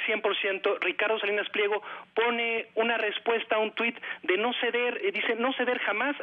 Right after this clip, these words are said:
ante chantajes y mentiras". Entonces, Luis Auditorio, este tuit nos lleva a decir que todo el posible procedimiento para prevenir la violencia en contra de las mujeres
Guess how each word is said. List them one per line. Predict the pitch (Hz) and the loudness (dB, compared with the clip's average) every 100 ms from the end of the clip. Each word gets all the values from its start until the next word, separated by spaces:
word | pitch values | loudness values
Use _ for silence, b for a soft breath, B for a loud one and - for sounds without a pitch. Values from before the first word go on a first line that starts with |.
| - | -2
ante | 208 202 214 208 - | -2 0 0 0 0
chantajes | 226 226 254 262 269 | -2 0 -2 -2 0
y | 214 | 2
mentiras". | 185 185 202 254 - B B - | 2 -2 -2 -2 -2 B B -2
Entonces, | 233 294 277 269 247 233 | 0 2 0 0 -2 -2
Luis | 262 247 | -2 0
Auditorio, | 226 220 226 220 226 B B B - | -2 -2 -2 0 -2 B B B -2
este | 262 - 226 | 0 0 -2
tuit | 254 262 | 0 -2
nos | 214 208 | 0 0
lleva | 240 247 240 | 0 -2 -2
a | |
decir | 233 - 233 208 - _ _ _ _ - | -4 -4 -4 -6 -8 _ _ _ _ -2
que | 226 226 - _ _ | 0 0 -4 _ _
todo | 254 254 208 196 - - | 0 2 0 -2 -6 -4
el | 180 | -4
posible | - 190 - 240 240 | 0 0 0 -2 -2
procedimiento | 233 190 202 185 185 180 175 151 143 B B B - | -2 -2 -2 -2 -2 -2 0 0 -2 B B B -4
para | 170 170 170 | 0 0 0
prevenir | 180 180 185 208 208 - | -2 0 -2 -2 -4 -2
la | 180 185 | -2 0
violencia | 185 202 214 214 240 | 0 -2 -2 -4 -2
en | 233 | -2
contra | 233 247 233 233 | -2 -2 0 -2
de | 226 | -2
las | 196 175 | -2 -2
mujeres | 185 165 180 160 143 | -2 -2 -2 -2 -4